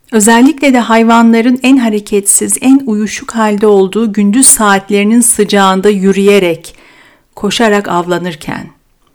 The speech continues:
İki ayak üzerinde olmanın avantajlarından biri, vücudun daha az kısmının güneşe maruz kalması olmuş.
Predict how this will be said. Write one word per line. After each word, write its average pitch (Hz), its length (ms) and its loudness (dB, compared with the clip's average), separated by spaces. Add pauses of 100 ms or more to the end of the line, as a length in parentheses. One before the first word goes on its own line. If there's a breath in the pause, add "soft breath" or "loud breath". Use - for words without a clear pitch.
(1120 soft breath)
İki 277 280 0
ayak 330 260 2
üzerinde 285 420 4
olmanın 269 420 6
avantajlarından 254 1120 2
biri, 254 380 -2 (540)
vücudun 294 520 0
daha 262 260 0
az 226 240 0
kısmının 170 680 -6 (280)
güneşe 190 400 -2
maruz 175 460 -2
kalması 160 560 -4
olmuş. - 540 -12